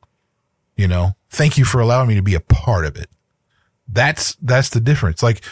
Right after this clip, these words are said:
some people can get down and pray. And, and I think hopefully most <laughs> of us can be honest with God. And that honesty comes with,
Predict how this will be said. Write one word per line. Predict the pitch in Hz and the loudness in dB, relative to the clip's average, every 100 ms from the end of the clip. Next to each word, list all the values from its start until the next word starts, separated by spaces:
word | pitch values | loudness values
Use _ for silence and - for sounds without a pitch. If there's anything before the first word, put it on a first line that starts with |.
| - - | -20 -10
some | - 165 165 | 0 2 4
people | 165 127 110 - - | 2 2 0 -2 -4
can | 139 | 0
get | 120 113 | 0 2
down | 117 104 | 2 2
and | 87 | 2
pray. | 101 107 76 57 - _ _ _ _ _ _ _ _ _ _ _ - | 2 2 -2 -6 -12 _ _ _ _ _ _ _ _ _ _ _ -2
And, | 107 95 90 92 98 - | 2 2 2 0 -2 0
and | 120 | 2
I | 143 | 4
think | 220 156 | 2 2
hopefully | 147 143 123 | 2 2 2
most | 98 123 - - - | 2 2 0 -4 -4
<laughs> | |
of | - - - | -2 0 0
us | 139 - | 0 0
can | 139 101 98 - - - - | 0 2 0 -6 -20 -20 -4
be | 120 107 | 0 2
honest | 120 120 101 98 | 2 2 0 -4
with | 80 | -4
God. | 95 78 76 80 - - - - | -2 -2 -4 -8 -20 -20 -20 -4
And | 92 | 0
that | 101 - | 0 2
honesty | 127 139 - 107 | 2 2 2 -2
comes | - 107 95 | 2 2 2
with, | 92 82 - | 0 -2 -4